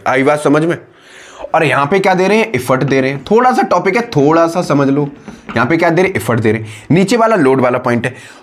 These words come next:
तो यहाँ पे tension T एक, इस ब्लॉक से दूर जाता हुआ टेंशन ये रहा। लोड वाले पे कितना टेंशन एक्ट करेगा भैया? देखो, लोड कितना? एक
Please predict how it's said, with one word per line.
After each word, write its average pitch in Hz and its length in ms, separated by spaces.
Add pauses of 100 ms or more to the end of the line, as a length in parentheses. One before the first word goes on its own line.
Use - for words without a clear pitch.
तो 208 100
यहाँ 143 220
पे 208 160
tension 202 460
T 165 340 (100)
एक, 110 260 (1400)
इस 185 120
ब्लॉक 180 240
से 214 100
दूर 180 220
जाता 180 220
हुआ 190 140
टेंशन 170 360
ये 110 160
रहा। 135 240 (500)
लोड 196 300
वाले 240 220
पे 240 100
कितना 240 220
टेंशन 226 320
एक्ट 214 120
करेगा 214 240
भैया? 196 360 (120)
देखो, 123 260 (320)
लोड 156 240
कितना? 180 380 (120)
एक 147 200